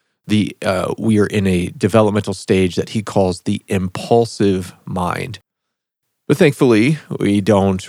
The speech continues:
remain there, right? We don't remain enslaved to our impulses. We start this other process of journeying development, and that usually begins, uh,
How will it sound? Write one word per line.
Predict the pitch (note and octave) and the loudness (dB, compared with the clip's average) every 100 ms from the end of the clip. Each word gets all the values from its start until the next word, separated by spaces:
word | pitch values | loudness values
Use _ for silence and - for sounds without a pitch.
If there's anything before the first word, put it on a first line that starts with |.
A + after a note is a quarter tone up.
| - | -4
remain | G#2+ G2+ G2+ A2 G2+ F2+ | 0 2 2 2 2 0
there, | E2+ F2 - G#2 - | 0 -2 -2 -4 -4
right? | G2 A#2+ - | 0 0 0
We | A#2 | -2
don't | A2 A#2 - | 0 0 0
remain | G#2 G2+ G2+ G2+ G2 F#2+ F#2+ F#2+ | 0 2 2 2 2 2 0 -2
enslaved | F#2+ F2+ - - C3+ C3+ G#2 G2 G#2 G#2+ - - | -4 -4 -6 -6 0 4 4 4 2 0 -18 -4
to | G2 F#2+ F2+ - | 0 2 0 0
our | F#2 - C#3+ | 0 0 0
impulses. | D3+ D3 - - - - - - - - _ _ _ _ _ _ _ _ _ _ _ - | 0 0 -2 -4 -6 -6 -6 -8 -12 -20 _ _ _ _ _ _ _ _ _ _ _ -4
We | G2+ | -2
start | F2+ - - E2 - | -2 0 0 0 0
this | F2+ - - | -2 -2 -2
other | C3+ C3 A2 F#2 D#2+ - - - | 0 2 2 2 -4 -16 -20 -8
process | - - G2+ - - - | -4 -4 -4 -6 -6 -8
of | - F#2 | -10 -10
journeying | F#2+ F#2+ F2+ F2+ F2+ F#2 A2 | -6 -4 -2 -2 -4 -6 -6
development, | F2+ F#2 F2+ D2+ - G2 B2 A#2+ | -4 -2 -2 -4 -4 -2 -2 -2
and | G2+ | 0
that | A2 F#2+ | 0 0
usually | B2+ B2+ B2+ A2+ | 0 0 0 0
begins, | G#2 G2+ G2 A#2 A#2 - - | 0 2 2 0 -4 -8 -6
uh, | D#2+ E2 E2+ | -4 -2 -4